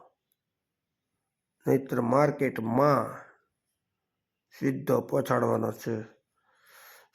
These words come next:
સફેદ બુધેલ એસ્પોર્ટ ડુંગળી એક નંબર.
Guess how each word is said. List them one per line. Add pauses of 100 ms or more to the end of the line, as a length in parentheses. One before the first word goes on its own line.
(360)
સફેદ (880)
બુધેલ (200)
એસ્પોર્ટ (260)
ડુંગળી (1300)
એક
નંબર.